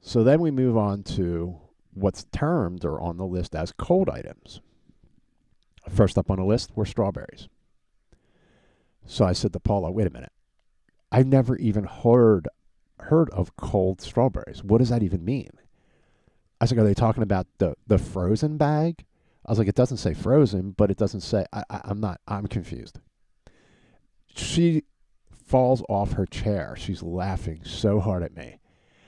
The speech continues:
She's snorting. She's coughing. She is just going crazy laughing at me. She's like, "Dave, you are thinking way too deep about this." And I'm like, "Well, am I?"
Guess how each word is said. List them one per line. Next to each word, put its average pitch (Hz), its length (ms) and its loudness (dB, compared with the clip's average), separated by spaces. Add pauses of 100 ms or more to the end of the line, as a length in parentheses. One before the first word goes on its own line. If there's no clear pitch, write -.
(140)
She's - 280 -2
snorting. 101 680 -2 (240)
She's - 260 -2
coughing. - 560 -6 (520)
She - 300 -4
is - 380 -4
just - 340 -2
going 95 360 2
crazy 120 440 2
laughing 85 400 -6
at 71 120 -12
me. 65 260 -16
She's - 240 -8
like, 95 140 -4
"Dave, 104 320 -2
you 113 180 -2
are 92 160 -6
thinking 87 500 -8
way 90 200 -6
too 87 220 -10
deep 113 240 -2
about - 280 -12
this." - 240 -18 (340)
And 131 100 -2
I'm 127 60 -4
like, 127 200 -2
"Well, 127 160 -2 (100)
am 95 160 -6
I?" 175 220 0